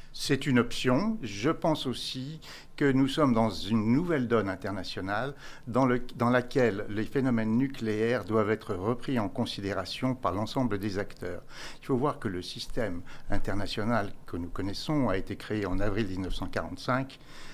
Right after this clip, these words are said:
à la char-, euh, pendant la conférence de San Francisco, et qu'à cette époque, le nucléaire n'existait pas. Le conflit ukrainien et les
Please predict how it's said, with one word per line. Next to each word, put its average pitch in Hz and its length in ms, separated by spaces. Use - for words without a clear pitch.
à 95 60
la 95 140
char-, - 240
euh, 98 80
pendant 98 300
la 82 100
conférence 107 380
de 95 60
San 107 180
Francisco, 117 640
et - 60
qu'à - 120
cette - 220
époque, 127 340
le 131 80
nucléaire 120 400
n'existait 113 520
pas. - 280
Le 113 120
conflit 151 340
ukrainien 117 640
et 101 80
les 90 240